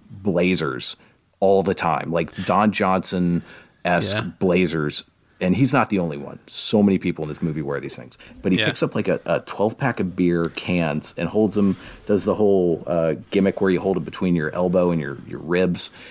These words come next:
Speaker 1: and then picks up a bag of pretzels, 'cause these are just randomly sitting on tables, and in his mouth. And they go upstairs to a bedroom, to which they find Steph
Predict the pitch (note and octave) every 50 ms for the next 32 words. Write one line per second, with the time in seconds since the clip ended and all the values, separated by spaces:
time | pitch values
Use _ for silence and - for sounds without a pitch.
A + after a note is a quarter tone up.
0 | - - - - - G2 F#2+ F#2 F#2 F2+ F2 - - A2+ G2 - G2 F2+ E2 D#2+
1 | F2 F2 F#2 F2+ E2+ D#2 - - - - A2+ G#2+ - - E2 E2+ D#2+ - - -
2 | G2+ G2 C3 - D3 G#2 F2 F#2 - - E2 F2 F#2+ G2+ G2 F#2+ F2 E2 - -
3 | F#2 E2+ D2 C#2+ - F2 F2+ F2+ D2 D2 D#2 D2+ - - - - - - - -
4 | - - D#2+ E2 - - A#2 A2 G2+ F2 F#2 F2+ G2 A2+ G#2 E2+ D#2 - - -
5 | - _ - F#2 F#2 F#2 F2+ F2+ F2 G#2 G#2 C3 C3 - - A2+ A2 A2 - -
6 | G#2+ F2+ F2 E2+ D#2+ D#2+ D#2+ D#2+ D#2+ D#2 - - _ _ _ _ _ _ - -
7 | G#2+ G2 F2+ F2 - - - F#2+ - - F#2+ F2 F2 - - - - G2+ G2 F#2
8 | - - -